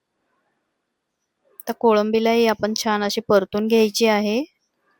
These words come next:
चांगले मसाले एकजीव होईपर्यंत परतून घ्यायचं आहे कोळंबीला.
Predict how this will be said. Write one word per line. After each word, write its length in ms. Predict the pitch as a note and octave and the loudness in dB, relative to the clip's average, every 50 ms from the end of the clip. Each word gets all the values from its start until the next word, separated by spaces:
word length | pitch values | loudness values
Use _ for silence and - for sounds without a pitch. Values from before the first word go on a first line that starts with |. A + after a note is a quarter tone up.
| _ _ _ _ _ _ _ _ _ _ _ _ _ _ _ _ _ _ _ _ _ _ _ _ _ _ _ _ _ _ _ _ _ _ _ G4 _ E4+ E4 F4 E4 E4 F4+ _ _ _ _ _ _ _ _ _ _ _ _ _ _ _ _ _ _ _ _ _ _ _ _ _ _ _ _ _ - - | _ _ _ _ _ _ _ _ _ _ _ _ _ _ _ _ _ _ _ _ _ _ _ _ _ _ _ _ _ _ _ _ _ _ _ _ _ _ _ _ _ _ _ _ _ _ _ _ _ _ _ _ _ _ _ _ _ _ _ _ _ _ _ _ _ _ _ _ _ _ _ _ -20 -4
चांगले 280 | - A#3 A3 G#3+ A3+ A#3 | -2 -2 0 0 0 0
मसाले 440 | A#3 A3+ A3 - - A3+ A3+ A3 A3 | 0 0 -2 0 0 0 0 0 -2
एकजीव 300 | G#3+ G#3+ A3 A3+ A3+ A3+ | -2 -2 -2 -2 0 0
होईपर्यंत 580 | A3+ G#3+ G#3 G#3 - G#3+ G#3+ G#3 G#3 G#3 - G#3+ - | 0 -2 -2 -2 -2 -2 -2 -2 -4 -4 -6 -4 0
परतून 380 | G#3+ G3+ G3 - - G#3 G#3+ | 0 0 0 -2 -6 -8 -6
घ्यायचं 360 | G#3+ A3+ A3 G#3 G3+ - - G#3 | -4 -2 -2 -2 -4 -4 -2 -2
आहे 320 | G3+ G3 G3 G3+ G3+ A3+ C4+ - | 0 0 -2 -2 -6 -6 -8 -8
कोळंबीला. 580 | _ A3 G3+ F#3+ F#3+ G3 G3 G3 G3 G3+ G3+ A3+ | _ -2 0 0 0 -2 -2 -4 -4 -2 -4 -6